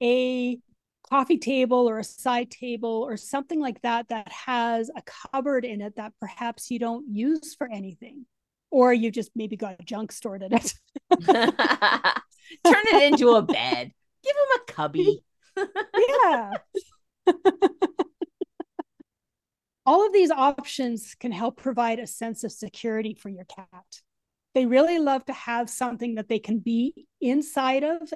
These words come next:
Speaker 1: and sort of feel protected with
Speaker 2: Mm-hmm.
Speaker 1: this, whatever it is that's around them, and they just have the front open so that they can look out and observe.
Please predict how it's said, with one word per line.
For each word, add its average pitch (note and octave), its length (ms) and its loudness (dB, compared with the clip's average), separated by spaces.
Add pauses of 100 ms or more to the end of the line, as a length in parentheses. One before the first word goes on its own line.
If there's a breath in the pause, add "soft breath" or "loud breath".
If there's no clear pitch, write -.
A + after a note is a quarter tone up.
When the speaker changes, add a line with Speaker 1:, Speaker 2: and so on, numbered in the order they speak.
Speaker 1:
and A3 120 -6
sort A#3+ 220 -6
of A3 120 -8
feel A#3 320 -4
protected B3 840 -8 (420)
with G#3+ 260 -2
Speaker 2:
Mm-hmm. F4 100 -8
Speaker 1:
this, A#3 300 -2 (320)
whatever B3 460 4
it A#3 200 2
is A#3 220 0
that's A3 280 -6
around B3+ 440 2
them, A3 380 -4 (120)
and A3+ 140 0
they A3+ 100 0
just A#3+ 180 -2
have B3+ 380 -4
the A#3+ 80 -2
front A#3 440 -4 (120)
open A3+ 440 -4
so G#3+ 180 -8
that G3 180 -8
they A#3 100 -4
can G#3+ 160 -8
look G#3+ 320 -6
out G#3 360 -10 (100)
and G#3 120 -6
observe. G3 360 -10